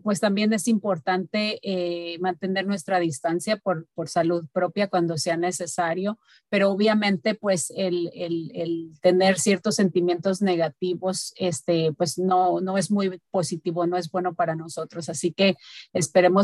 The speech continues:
que si ese es el caso, pues también esté recibiendo la ayuda, eh, que necesitan, ¿verdad? Porque todos, todos tenemos derecho de,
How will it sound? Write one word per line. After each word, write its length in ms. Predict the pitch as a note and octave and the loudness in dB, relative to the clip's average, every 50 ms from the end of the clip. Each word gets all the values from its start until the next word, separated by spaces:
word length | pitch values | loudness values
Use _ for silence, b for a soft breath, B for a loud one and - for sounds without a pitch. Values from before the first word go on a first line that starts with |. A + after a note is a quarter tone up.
| G3 | 4
que 120 | - G3+ F3+ | 2 0 2
si 200 | - F#3+ F#3 G3+ | 2 2 4 6
ese 500 | A3+ A#3+ A#3 G#3 - B3+ B3+ B3+ B3 - | 6 6 4 4 2 2 2 2 2 0
es 240 | - G#3 G3 - - | 0 -2 0 0 0
el 180 | A3+ A3+ A3 | 0 0 0
caso, 400 | - - F#3+ F3+ F3+ - - A3+ | 0 0 0 0 0 0 -2 -2
pues 160 | G#3+ - G#3 - | -2 -2 -4 -4
también 300 | - F#3 F3+ F#3 F#3 G3 | -2 -2 -2 0 0 -2
esté 240 | G3+ - - G3+ | -4 -2 -4 -4
recibiendo 760 | F3+ G3+ G3+ - - F#3+ F3 F3 F3 F3 F3 F#3 G3 G3+ G3 - | -4 -4 -6 -4 -2 -2 -2 0 -2 -2 0 0 0 0 0 -2
la 140 | F#3+ F3+ | -2 -2
ayuda, 560 | E3+ D#3+ D#3 E3 E3+ E3 F3 F3+ F#3 F#3 F3 - - | -2 0 -2 -4 -4 0 0 0 0 0 -2 -4 -6
eh, 240 | E3 E3 D#3+ E3 - | -8 -8 -8 -10 -8
que 80 | - D#3 | -8 -6
necesitan, 680 | D3+ D#3 D#3 - - D#3+ - - E3 - - D#3+ D#3+ | -6 -6 -6 -6 -8 -4 0 0 0 0 0 -2 -2
¿verdad? 280 | D#3+ D#3+ D#3+ F3+ F3 - | -2 0 0 0 0 0
Porque 180 | - - - | -4 -6 -6
todos, 480 | - - E3+ E3+ F3 F#3 F#3 D3+ - - | -2 0 0 2 2 2 0 0 -4 -2
todos 300 | - F3+ F3 F3 F3+ F3 | 2 2 2 2 2 0
tenemos 340 | - F3+ F3 E3+ E3+ F#3 F3 | 0 0 0 2 2 0 0
derecho 440 | F3+ E3+ E3+ E3 D#3+ - - F#3 E3+ | 0 -2 -2 -2 -4 -4 -4 -4 -4
de, 320 | E3 E3+ F3 F3 F3 B | -2 -2 -2 -2 -2 B